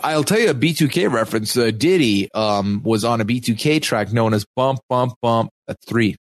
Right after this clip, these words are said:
Three bumps. Uh, so there. But no, I mean, Omarion does a bunch of stuff. It makes complete sense that it would be a quadruple.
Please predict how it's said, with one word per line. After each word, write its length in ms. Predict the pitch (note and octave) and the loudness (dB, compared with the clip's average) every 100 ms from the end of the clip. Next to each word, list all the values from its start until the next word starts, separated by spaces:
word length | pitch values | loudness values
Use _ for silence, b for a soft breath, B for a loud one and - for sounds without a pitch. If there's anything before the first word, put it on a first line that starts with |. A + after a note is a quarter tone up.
| _ _ _ - | _ _ _ -6
Three 200 | A2 A2 | -2 0
bumps. 420 | A2+ G#2+ - - _ _ B B - - | 0 -2 -8 -20 _ _ B B -20 -4
Uh, 340 | G#2 G2+ F#2+ | -2 0 0
so 160 | F#2 G#2+ | 0 -2
there. 320 | G2+ G2 D3 B B - | 0 0 -2 B B -4
But 120 | A3+ | 0
no, 100 | E4 | 2
I 40 | |
mean, 140 | E3 G#3 | 2 2
Omarion 400 | A#3 D4 D#4+ A#3 | 4 4 4 4
does 120 | F3 | 2
a 60 | A#2 | 2
bunch 240 | A2 G2+ | 0 -2
of 60 | F#2+ | -4
stuff. 200 | G2+ C3+ | -4 0
It 60 | |
makes 280 | D#3+ G#3+ G#3+ | 2 0 -2
complete 440 | - D#3 - E3+ - | -2 -2 0 -2 0
sense 280 | G#2+ G2 | -2 0
that 100 | G#2 | 0
it 40 | G2+ | 2
would 120 | G2+ | 2
be 100 | G2+ | -2
a 40 | |
quadruple. 680 | G2+ G2+ G2 - - - - | -4 -6 -6 -8 -8 -8 -8